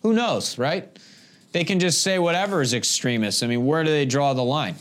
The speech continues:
Are, are we extremists? We're bombing the shit. Uh, last I knew, we were just arming isis in, uh, fucking Syria, and then we stopped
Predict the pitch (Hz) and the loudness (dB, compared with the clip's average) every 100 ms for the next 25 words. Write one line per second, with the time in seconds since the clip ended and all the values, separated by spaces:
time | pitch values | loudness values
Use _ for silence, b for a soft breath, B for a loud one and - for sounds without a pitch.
0 | - - - - 139 143 - 139 139 220 | -14 -18 -8 -4 0 -2 0 0 2 2
1 | 302 - - 330 359 359 - - 202 202 | 0 -2 0 0 2 0 -2 -2 0 0
2 | 135 180 208 208 175 - - 233 240 - | 0 0 0 2 0 0 0 0 -2 -4
3 | 147 - 196 240 254 269 170 151 151 160 | -6 -2 -2 -2 -2 0 2 2 2 2
4 | 151 180 147 - 151 180 185 160 151 143 | 2 0 -2 -4 -2 0 0 0 -2 -2
5 | 190 - 160 131 - 139 139 131 123 117 | 0 0 0 -2 -2 -2 -2 0 0 -2
6 | 113 - - - 160 160 160 131 - - | -4 -8 -20 -6 -4 -2 -2 -2 0 0
7 | 226 180 120 117 170 - B B B B | 2 2 2 0 -2 -8 B B B B
8 | 135 143 165 139 139 - 196 160 135 - | -4 0 2 2 0 -2 -2 0 -2 -6
9 | - | -12